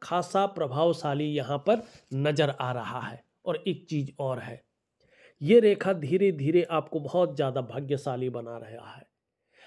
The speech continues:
आपका आने वाले समय में कोई काम नहीं रुकेगा,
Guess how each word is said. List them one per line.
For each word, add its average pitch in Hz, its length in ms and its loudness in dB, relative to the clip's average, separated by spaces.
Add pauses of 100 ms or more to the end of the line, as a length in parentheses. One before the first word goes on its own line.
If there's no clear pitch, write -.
(180)
आपका 214 420 4
आने 190 520 6
वाले 175 340 4
समय 175 340 0
में 170 180 2
कोई 190 480 -2 (120)
काम 160 260 2
नहीं 131 240 -2
रुकेगा, 123 540 -8